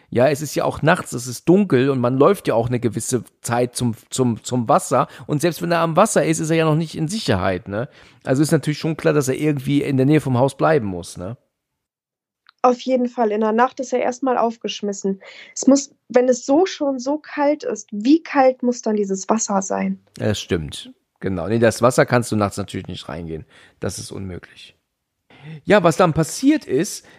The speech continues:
Speaker 1: äh, als er dann bei Olga im Zimmer ist, hat sich plötzlich das Blatt gewendet, weil die, äh, Olga ist jetzt auf der anderen Seite, äh, in diesem Raum und, ähm, sch-, zielt m-,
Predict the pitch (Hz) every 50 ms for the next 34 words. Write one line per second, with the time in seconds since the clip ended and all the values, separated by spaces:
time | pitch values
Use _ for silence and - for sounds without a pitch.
0 | _ _ - - 170 170 170 - 123 123 117 - - - - - - 170 196 180
1 | - - - 190 185 165 175 170 165 147 139 160 147 147 147 160 185 190 190 185
2 | 170 170 156 156 156 - - - 277 262 214 147 120 101 151 208 - - - 156
3 | - - 196 151 - 180 170 - 160 - 147 131 - - 160 214 - - - 143
4 | 120 104 117 135 196 202 147 117 120 175 - - 123 127 127 131 139 139 135 135
5 | 139 135 139 135 131 127 127 123 - - - - _ _ - - 151 - 185 220
6 | 277 269 269 214 147 139 127 - 147 120 - - - - - - 127 120 - -
7 | 131 131 127 123 123 113 120 113 107 107 110 - 151 175 190 - - - 123 120
8 | - - 143 139 120 123 123 110 120 117 - 107 107 98 107 135 160 160 - -
9 | 139 135 131 - - - 131 117 - - - _ _ - - - 185 214 240 302
10 | 294 - - 160 151